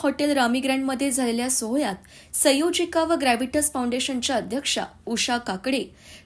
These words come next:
ज्येष्ठ सामाजिक कार्यकर्ते डॉक्टर प्रकाश आमटे, सिम्बायोसिस आंतरराष्ट्रीय विद्यापीठाच्या प्रकुलपती डॉक्टर विद्या येरोडेकर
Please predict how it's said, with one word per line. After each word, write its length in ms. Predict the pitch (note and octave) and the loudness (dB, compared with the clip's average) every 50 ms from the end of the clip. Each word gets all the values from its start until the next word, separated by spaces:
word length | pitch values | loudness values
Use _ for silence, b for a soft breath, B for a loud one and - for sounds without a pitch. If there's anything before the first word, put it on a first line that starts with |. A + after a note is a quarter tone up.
| B | B
ज्येष्ठ 220 | - D4 D4 D4 F#4 | 2 2 4 4 2
सामाजिक 580 | F4+ F4+ F4 E4 D#4+ D#4+ D#4+ - E4+ E4 - | 0 2 2 0 0 0 0 0 -2 -2 -2
कार्यकर्ते 560 | D4+ C#4+ C#4 C#4+ C#4 D4 C#4 C4+ - D4 D4 D4 | 0 0 0 0 0 -2 -4 -4 -4 -4 -2 -2
डॉक्टर 320 | B3+ A#3+ - - - B3+ | -2 -4 -4 -4 -4 -4
प्रकाश 520 | A#3+ - G#3+ G3+ G#3 A3 A3 A3 - - - | -2 -2 -4 -2 -2 -2 2 2 2 0 0
आमटे, 440 | G#3 G3 G3+ G3 - F#3 F3 - - B B B B B B B B | -4 -8 -6 -4 -4 -4 -4 -6 -12 B B B B B B B B
सिम्बायोसिस 720 | - - - D4 C#4 D4+ D#4+ E4 D#4+ - F4+ F4+ F4 F4 - | 0 2 2 4 6 6 6 6 4 2 2 0 -2 -2 -2
आंतरराष्ट्रीय 560 | C#4 C#4 B3+ D4 C#4+ C#4+ C#4+ - - D#4 D4+ | -4 -2 -2 0 0 -2 -2 -4 -4 -4 -4
विद्यापीठाच्या 720 | C4+ C4 A3 B3+ B3+ B3 C4 B3 C4 C4+ C4 - D4 C#4 | -4 -4 -4 -4 -4 -4 -4 -4 -4 -4 -4 -4 -4 -4
प्रकुलपती 760 | C4+ B3+ A#3 A3+ A3+ - G#3+ G#3 G#3 G#3 D4+ D4+ - F#3 E3 - | -4 -4 -6 -4 -4 -4 -4 -4 -2 -4 -4 -4 -4 -8 -6 -6
डॉक्टर 300 | G#3 G3+ - - A#3+ A3+ | -8 -10 -6 -6 -6 -4
विद्या 320 | G#3 G#3+ G3 F#3 G#3+ A3+ | -4 -4 -4 -2 -2 -2
येरोडेकर 480 | A3+ G#3+ G3 G#3+ B3 D4+ D#4 D#4 - | -2 -2 -2 -2 -2 -2 -4 -6 -8